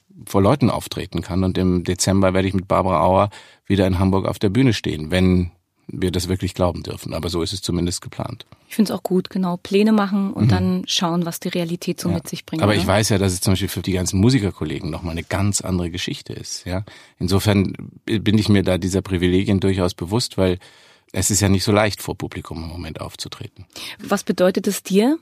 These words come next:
Speaker 2: mit einer Lesung unterwegs zu sein oder mit einem Programm unterwegs zu sein?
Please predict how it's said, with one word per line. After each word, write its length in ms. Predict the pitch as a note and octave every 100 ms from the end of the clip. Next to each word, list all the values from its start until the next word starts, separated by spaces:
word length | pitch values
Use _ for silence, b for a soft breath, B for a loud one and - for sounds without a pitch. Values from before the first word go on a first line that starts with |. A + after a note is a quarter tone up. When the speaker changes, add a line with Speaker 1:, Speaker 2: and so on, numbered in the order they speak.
| -
Speaker 2:
mit 340 | G3+ - -
einer 260 | F#3+ F#3 F#3+
Lesung 380 | F3 F#3 A#3+ A#3
unterwegs 440 | A3 G#3+ G3 -
zu 80 | -
sein 280 | G#3+ G#3+ A#3+
oder 120 | G3+
mit 140 | F#3+ -
einem 100 | F#3
Programm 400 | F#3 E3+ E3+ G#3
unterwegs 460 | G#3+ G#3 G3 -
zu 100 | -
sein? 340 | A3 A3+ A#3+